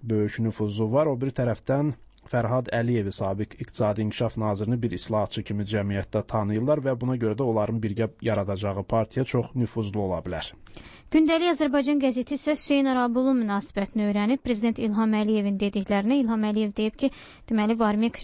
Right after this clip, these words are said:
Speaker 2: şirkəti, e, dem-, Bakıda elektrik paylayıcı sistem indi bərbad vəziyyətdədir. İlham Əliyev deyib ki, prezidentin dedikləri ilə razı deyiləm, bunu əvvəllər də demişəm. Amma, e, buna indi cavab verib ortalığı qarışdırmaq istəmirəm. Qarşıda məhkəməmiz var. Bu proses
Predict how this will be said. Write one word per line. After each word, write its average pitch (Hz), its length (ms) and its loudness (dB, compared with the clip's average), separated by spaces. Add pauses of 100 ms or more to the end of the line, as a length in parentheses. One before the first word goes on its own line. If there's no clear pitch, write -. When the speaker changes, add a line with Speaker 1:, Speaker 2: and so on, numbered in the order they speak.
Speaker 2:
şirkəti, 220 540 -4 (240)
e, - 0 - (340)
dem-, 220 160 0 (240)
Bakıda 226 320 2
elektrik 233 320 -2
paylayıcı 202 400 0
sistem 233 400 0
indi 220 160 0
bərbad 214 460 0
vəziyyətdədir. 196 580 -2 (320)
İlham 302 300 4
Əliyev 285 240 0
deyib 277 180 2
ki, 311 80 -2
prezidentin 254 560 2
dedikləri 240 480 2
ilə 247 160 2
razı 226 320 0
deyiləm, 254 400 2
bunu 254 160 4 (140)
əvvəllər 240 420 2
də 208 80 -2 (140)
demişəm. 196 340 -4 (480)
Amma, 302 240 6 (320)
e, 254 80 2
buna 294 320 2
indi 269 240 2
cavab 269 320 2
verib 269 240 2
ortalığı 247 480 0
qarışdırmaq 247 640 2
istəmirəm. 202 480 0
Qarşıda 233 480 2
məhkəməmiz 233 580 0
var. 185 200 -8
Bu 240 100 -6
proses 240 320 -2